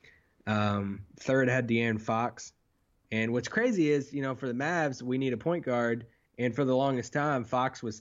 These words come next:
three because for, because of the need for point guard. Now Fox has just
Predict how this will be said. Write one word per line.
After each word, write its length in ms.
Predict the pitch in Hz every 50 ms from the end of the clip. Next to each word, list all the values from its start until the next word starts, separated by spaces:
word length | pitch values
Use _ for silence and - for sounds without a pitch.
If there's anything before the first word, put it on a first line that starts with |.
| - -
three 500 | 151 160 165 160 143 123 120 123 123 120 - _ _ _ _ _ _ _ _ _ _ _
because 340 | 120 123 113 - 143 131 123 -
for, 300 | - 131 123 117 - - 123
because 280 | 131 120 - 143 127
of 60 | 120 117
the 80 | 117 113
need 200 | 117 127 120 120
for 100 | 120 110
point 260 | - 135 139 147 135
guard. 260 | 123 113 110 110 107
Now 320 | 110 110 117 120 120 113 107
Fox 340 | 104 - 120 113 107 107 -
has 140 | 113 101
just 280 | 104 110 104 - - -